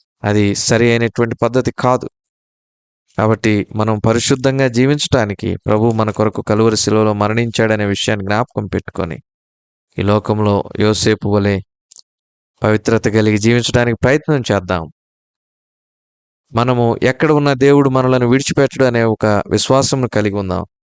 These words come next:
దేవుడు మనకు తోడుగా ఉంటాడు అనేటటువంటి ఒక స్థిరమైనటువంటి విశ్వాసమును కలిగి జీవిద్దాం. దేవుడి కొద్ది మాటలను మన కొరకు దీవించునుగాక. ప్రార్థన చేసుకుందాం.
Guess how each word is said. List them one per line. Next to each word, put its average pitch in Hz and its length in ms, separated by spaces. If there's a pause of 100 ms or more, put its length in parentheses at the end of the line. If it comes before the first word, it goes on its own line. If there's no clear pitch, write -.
(420)
దేవుడు 131 280
మనకు 120 260
తోడుగా 135 420
ఉంటాడు 113 460
అనేటటువంటి 101 760 (600)
ఒక 104 120
స్థిరమైనటువంటి 117 1080 (800)
విశ్వాసమును 113 640
కలిగి 104 280
జీవిద్దాం. 104 460 (220)
దేవుడి 139 280
కొద్ది 131 260
మాటలను 131 480
మన 139 220
కొరకు 107 520 (1200)
దీవించునుగాక. 107 760 (580)
ప్రార్థన 117 380
చేసుకుందాం. 104 540